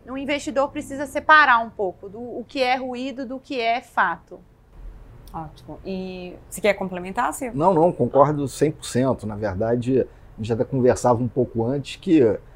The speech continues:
Speaker 3: um percentual enorme desses assuntos que vão e voltam são, no fundo, ruído. Quando você pensa nos fundamentos, é isso que a Larissa falou. Qual é a governança, como ele vai reagir a esse ambiente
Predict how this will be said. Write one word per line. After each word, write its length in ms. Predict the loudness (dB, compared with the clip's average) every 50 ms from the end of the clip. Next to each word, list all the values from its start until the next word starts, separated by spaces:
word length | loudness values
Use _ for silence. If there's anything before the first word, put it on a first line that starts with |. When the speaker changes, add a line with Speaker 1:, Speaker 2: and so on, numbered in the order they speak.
| -20 -20 -20 -20 -14 -10
Speaker 3:
um 60 | -4
percentual 560 | 0 0 0 2 2 0 2 4 6 8 8
enorme 640 | 8 8 6 4 4 6 6 6 6 4 2 2 2
desses 520 | 2 2 2 2 2 2 0 -4 -4 -2 0
assuntos 760 | -2 -2 -4 -8 -8 -6 -2 -2 -2 -2 -4 -6 -8 -10 -8
que 140 | -4 -2 -2
vão 340 | -2 -2 -4 -4 -4 -2 -4
e 40 |
voltam 420 | -4 -4 -2 -2 -2 -2 -2 -6 -10
são, 240 | -6 -4 -2 -2 0
no 80 | -2
fundo, 300 | -4 -4 -4 -4 0 2
ruído. 420 | 4 6 6 6 4 2 0 -4 -8 -14 -18 -20 -20 -20 -18 -12 -8
Quando 140 | -8 -6
você 100 | -4 -4
pensa 260 | -4 -4 -4 -8 -6 -6
nos 140 | -6 -6
fundamentos, 760 | -8 -8 -4 -2 0 0 0 0 -2 -4 -4 -6 -8 -10 -8 -6
é 60 | -4
isso 140 | -4 -4 -2
que 80 | -2
a 20 | 0
Larissa 320 | 0 0 0 -2 -6 -8
falou. 360 | -4 0 0 0 0 0 -2
Qual 180 | -2 0 2 2
é 20 |
a 60 | 2
governança, 840 | 4 4 2 4 4 2 2 0 -2 -2 -4 -4 -6 -4 -4 -6 -6 -6 -10 -20 -20 _ _ 0
como 160 | 2 4 4
ele 100 | 4 4
vai 160 | 4 4 2
reagir 640 | 2 2 2 2 2 2 0 0 0 2 2 2 2 0 -4 -14 -20 -16 -6
a 120 | 0 2 2
esse 260 | 2 2 2 2 2
ambiente 920 | 4 4 4 4 4 4 4 2 2 2 2 0 -2 -4 -6 -6 -6